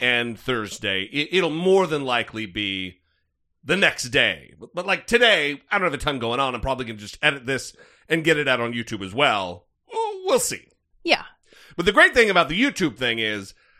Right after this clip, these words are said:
Speaker 1: they have chapters, so you can actually click through and see which topic you want to be. I mean, I would advise that everyone listen and watch every moment
Speaker 2: <laughs>
Speaker 1: of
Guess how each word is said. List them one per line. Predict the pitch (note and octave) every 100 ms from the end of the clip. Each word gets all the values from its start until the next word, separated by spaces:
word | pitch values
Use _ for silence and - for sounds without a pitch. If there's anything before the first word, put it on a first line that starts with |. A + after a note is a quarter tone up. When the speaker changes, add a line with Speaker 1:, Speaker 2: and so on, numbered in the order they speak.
| -
Speaker 1:
they | F#3
have | F3+ B2
chapters, | - G#3+ - C3 A2 G#2 - -
so | F3+
you |
can | F3+ E3
actually | D#3 - C3
click | - F#3+ F#3+
through | - D#3+ F#3 E3
and | B2+
see | A#2+ D3+
which | B2+ B2 C#3+ -
topic | - D3 D3 -
you | C3
want | C3 C3 A#2
to |
be. | A2 A#2+ A2+ G2 - _ _
I | F#3
mean, | F3+
I | F3+ E3
would | C#3
advise | B2+ A2+ B2 A2+ G#2+
that | B2 -
everyone | F#3 D3 C#3 B2+ A#2+
listen | B2+ - A2 G2 F#2 -
and | A#2 C3
watch | C3 A#2 G#2+ - - _ _ _
every | C4+ D4 C4+ G#3 G#3+
moment | G#3 G3+ A3+ F#3 A2+ D#2 - - - _
Speaker 2:
<laughs> | A3+ D4 C#4 C4 - A3+ A3+ E3
Speaker 1:
of | E3 D#3+ C#3+